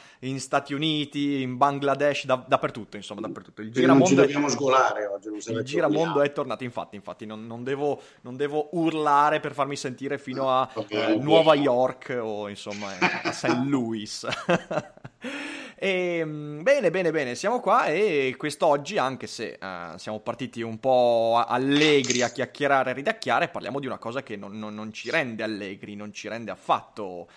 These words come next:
Speaker 1: eh, perché oggi parliamo di autoritarismo, parliamo di, di alcuni episodi e cerchiamo di ragionare su un fatto che,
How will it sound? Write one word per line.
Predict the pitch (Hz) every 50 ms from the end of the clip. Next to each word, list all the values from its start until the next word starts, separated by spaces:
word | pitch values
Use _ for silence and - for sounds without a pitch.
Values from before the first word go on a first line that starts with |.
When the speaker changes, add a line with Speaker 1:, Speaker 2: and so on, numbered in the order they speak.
| - - - - _
Speaker 1:
eh, | - 104 104 98 95 90 90 87 87 87 87 85
perché | - - 120 - -
oggi | 131 165 180 214
parliamo | - - 104 104 92 107 135 139
di | 120 117 113 110
autoritarismo, | 101 117 117 - 127 113 113 - 87 123 131 120 101 92 104 101 98
parliamo | - - 104 104 104 104 110 113 113
di, | 107 107 104 98 95 95 95 90
di | 95 107
alcuni | 107 110 110 - - 151 151 156 151
episodi | 147 139 143 139 139 127 131 139 143 160 196 208 240
e | 208
cerchiamo | - 131 - - 135 147 151
di | 135 135
ragionare | 127 131 127 143 135 139 190
su | 240 - - 135
un | 131 123
fatto | - - - 131 110 - - _ _ - 80 78 - _ _ _ _ _ _ _ _
che, | - - - 131 131 131 127 123 123 120 120 117 117 117 110 110 104 101 95 90 87 82